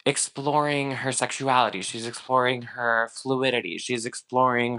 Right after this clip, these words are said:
her ability to do things on her own regard without judgment from others.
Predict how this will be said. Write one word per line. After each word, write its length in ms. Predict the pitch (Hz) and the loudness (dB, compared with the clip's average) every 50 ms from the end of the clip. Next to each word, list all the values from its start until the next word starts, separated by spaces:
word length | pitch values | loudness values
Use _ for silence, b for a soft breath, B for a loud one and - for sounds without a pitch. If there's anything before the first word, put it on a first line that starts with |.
| - - | -2 2
her 360 | 127 123 120 117 113 110 110 B B B B B B B B B - | 4 4 6 4 4 2 0 B B B B B B B B B 2
ability 480 | - 131 127 143 139 135 131 127 127 123 | 2 2 4 4 4 4 4 2 0 -4
to 140 | - - 127 | -6 -8 -6
do 240 | 123 123 123 120 120 | -4 -2 -2 -2 -2
things 440 | - - 113 107 101 104 101 101 - - | -2 -2 -4 -4 -4 -6 -8 -6 0 2
on 180 | 110 110 107 | 2 2 2
her 240 | 110 107 120 117 - | 0 -4 -6 -4 -2
own 360 | - 120 113 110 104 98 104 98 | 0 0 2 0 0 -4 -4 -4
regard 500 | 98 107 104 - 113 110 110 101 101 92 | -4 -2 2 4 6 6 6 4 2 0
without 360 | 101 104 - 107 104 - - _ _ _ | -4 0 0 2 0 0 -2 _ _ _
judgment 460 | - - 113 110 - - 110 101 95 | -2 0 0 0 0 -4 -8 -8 -8
from 140 | - 107 107 | -8 -6 -2
others. 720 | 104 107 104 98 98 95 98 50 - - - - - - | 0 0 2 2 2 0 0 -2 -4 -6 -10 -12 -14 -14